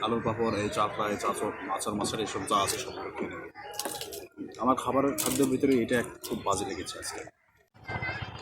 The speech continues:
আমি আজকে এসেছি পদ্মার পাড়ে ঘুরে বেড়ানোর জন্য।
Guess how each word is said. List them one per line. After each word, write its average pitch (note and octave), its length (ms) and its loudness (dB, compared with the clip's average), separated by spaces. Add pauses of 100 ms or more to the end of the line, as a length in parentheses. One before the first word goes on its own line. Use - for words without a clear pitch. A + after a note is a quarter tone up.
আমি E3 260 12
আজকে D#3+ 280 12
এসেছি F3 680 12 (100)
পদ্মার D3 520 12
পাড়ে C#3 300 12
ঘুরে B2+ 300 10
বেড়ানোর B2 340 10
জন্য। A2+ 240 6